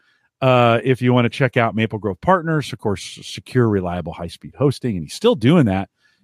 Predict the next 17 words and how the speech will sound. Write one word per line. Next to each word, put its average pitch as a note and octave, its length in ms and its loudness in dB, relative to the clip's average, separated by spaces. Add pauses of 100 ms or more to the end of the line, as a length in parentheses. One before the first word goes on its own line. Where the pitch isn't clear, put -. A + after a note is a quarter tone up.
And C#3+ 80 2
I C#3+ 60 4
think, A3+ 200 0
Christian, F3+ 320 -2
still E3 240 0
ten E3 220 0
dollar E3+ 200 0
plans. F3+ 360 -4
Are, B2+ 340 0
are B2+ 120 2
you B2 200 2
fighting D3 480 0
inflation C3 720 -2
every A#2 320 -2
chance B2+ 420 -4
you A2 100 -4
get? G#2 280 -2